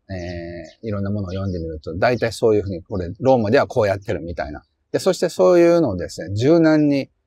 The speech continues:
何か、えー、変えていくってことがほとんどできなくて、まあ、そして最後は滅び、滅んでいくという、そういうふうな、えー、過程を通-、えー、通るわけですけど、まあ、それが多分今、えー、起きてるんだろうなというふうに思います。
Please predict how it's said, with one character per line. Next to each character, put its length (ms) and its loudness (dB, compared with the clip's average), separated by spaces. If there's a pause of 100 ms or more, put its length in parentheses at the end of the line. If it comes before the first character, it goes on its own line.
(100)
何 240 -2
か、 280 0 (360)
え 180 -12
ー、 40 -14
変 140 2
え 20 0
て 120 0
い 60 2
く 140 -4
っ 20 -6
て 160 -8
こ 100 -8
と 120 -8
が 100 -6
ほ 140 -12
と 120 2
ん 40 2
ど 80 0
で 100 0
き 100 -6
な 100 -4
く 100 -20
て、 120 -16 (360)
ま 60 -2
あ、 20 -2
そ 120 0
し 40 -2
て 100 4
最 220 4
後 80 2
は 60 0
滅 380 0
び、 120 -20 (100)
滅 220 -2
ん 20 -2
で 80 2
い 60 -2
く 80 -20
と 140 -4
い 100 -4
う、 40 -8
そ 280 6
う 20 8
い 80 8
う 60 4
ふ 140 4
う 20 2
な、 220 -2 (160)
え 80 -10
ー、 40 -12
過 140 -6
程 200 -2
を 60 -12
通-、 320 2 (240)
え 40 -12
ー、 20 -14
通 160 0
る 60 0
わ 100 -4
け 100 -6
で 100 -6
す 60 -20
け 120 -6
ど、 140 -4 (360)
ま 80 -6
あ、 20 -4
そ 140 0
れ 100 2
が 140 0
多 100 -4
分 420 0 (200)
今、 340 -2 (240)
え 300 -4
ー、 140 -6
起 80 -20
き 20 -20
て 120 0
る 120 -4
ん 20 -4
だ 100 -6
ろ 100 -8
う 20 -8
な 180 -2
と 140 -8
い 80 0
う 40 -2
ふ 100 -10
う 20 -8
に 80 -6
思 120 -8
い 40 -12
ま 100 -12
す。 180 -20